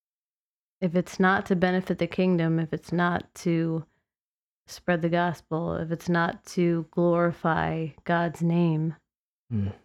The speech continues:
Speaker 1: then why are you really doing it? And when you compare all these little things you do every day to that, like, you compare eternity, you know, heaven and hell,
Speaker 2: Mm-hmm.
Speaker 1: to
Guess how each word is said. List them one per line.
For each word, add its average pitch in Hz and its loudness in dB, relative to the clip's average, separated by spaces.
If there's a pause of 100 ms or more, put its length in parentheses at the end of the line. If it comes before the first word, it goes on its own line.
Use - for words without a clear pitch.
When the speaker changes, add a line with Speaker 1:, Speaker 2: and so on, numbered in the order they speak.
(160)
Speaker 1:
then 175 2
why 170 2
are 170 -2
you 170 -2
really 170 -2
doing - -2
it? - -6 (840)
And 190 6
when 196 6
you 190 4
compare 202 2
all 180 0
these 175 0
little 175 0
things 180 0
you 170 -2
do 170 2
every 170 0
day 156 -2 (2500)
to 302 6
that, 160 0
like, - 0
you 196 4
compare 202 2 (260)
eternity, 180 2 (1200)
you 180 0
know, 165 0
heaven 202 2
and 175 4
hell, 160 0 (420)
Speaker 2:
Mm-hmm. 123 -4 (180)
Speaker 1:
to 170 2